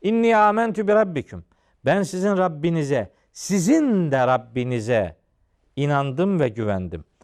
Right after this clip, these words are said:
Fesme'uni, bana kulak verin, siz de iman edip, gerçekten iman edip Allah'a güvenin. Bu bir manası bu. İkinci manası, bu zat bu sözü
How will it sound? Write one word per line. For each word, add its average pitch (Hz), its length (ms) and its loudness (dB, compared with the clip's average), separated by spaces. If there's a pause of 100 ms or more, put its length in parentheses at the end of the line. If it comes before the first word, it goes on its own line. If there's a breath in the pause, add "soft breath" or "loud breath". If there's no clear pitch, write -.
(120)
Fesme'uni, 180 800 2 (340)
bana 165 240 -2
kulak 196 360 -2
verin, 202 400 -2 (280)
siz 127 520 -8
de 135 140 -2
iman 127 460 -4
edip, 131 300 -4 (380)
gerçekten 131 680 -2
iman 123 380 -4
edip 147 340 -4 (280)
Allah'a 117 460 -4
güvenin. 92 360 -8 (480)
Bu 202 140 -2
bir 226 100 0
manası 185 540 0
bu. 113 180 -6 (540)
İkinci 262 360 -4
manası, 226 680 0 (560)
bu 220 180 0
zat 220 380 2
bu 214 160 -4
sözü 233 520 -2